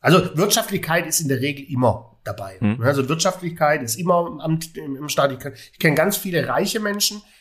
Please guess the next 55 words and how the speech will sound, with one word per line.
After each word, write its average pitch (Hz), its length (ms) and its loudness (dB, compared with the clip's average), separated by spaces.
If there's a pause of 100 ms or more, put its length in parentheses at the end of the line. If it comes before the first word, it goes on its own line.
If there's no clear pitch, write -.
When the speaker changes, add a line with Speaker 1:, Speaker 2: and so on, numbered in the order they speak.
Speaker 1:
Ich 123 160 -6
kenne 165 200 4
ganz 160 200 0
viele 156 180 -4
Menschen, 156 420 -2
denen 151 160 -8
es - 60 -10
okay 170 360 0
geht. 220 260 -4
Ich 175 180 -10
kenne 185 220 2
aber 175 120 4
auch 175 120 2
Menschen, 175 300 -2
denen 170 120 2
es 165 80 0
nicht 196 160 4
so 135 140 0
gut 117 200 -4
geht. 170 260 0 (200)
Und 139 360 2
was 185 160 4
sie 196 100 2
alle 175 200 2
drei 160 200 0
gemeinsam 160 540 0
haben, 175 320 -2
ist, 156 200 -4
die - 60 -10
gucken 156 240 -4
schon 143 220 2
aufs 113 180 2
Geld. 127 300 -2 (360)
Also 151 200 6
mein 139 280 4
Speaker 2:
Ja. 135 140 4
Speaker 1:
Dad, 165 120 0
Schwabe 151 320 2
durch 147 260 -2
und 127 80 0
durch, 160 260 0
der 139 120 -2
hat 151 60 0
immer 151 160 -2
gesagt, 143 300 -2
„Junge, 160 400 0 (260)
du 123 120 2
wirst 127 160 2
nicht 131 160 -2
reich 135 220 4
vom 135 140 -2
Geld 120 200 -2
ausgeben.“ 117 580 -2 (380)
Und, 120 420 4
äh, 113 480 0